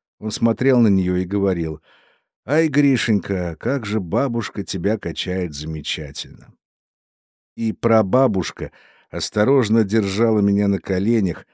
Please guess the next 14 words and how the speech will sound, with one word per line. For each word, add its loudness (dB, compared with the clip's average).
осторожно -2
качала. -6
«Гоп-чичуки, -8
чуки-чуки, -10
наварила -2
баба -2
щуки, -8
наварила, -2
напекла -4
и -6
никому 0
не 0
дала. -8
Гоп-гоп». -8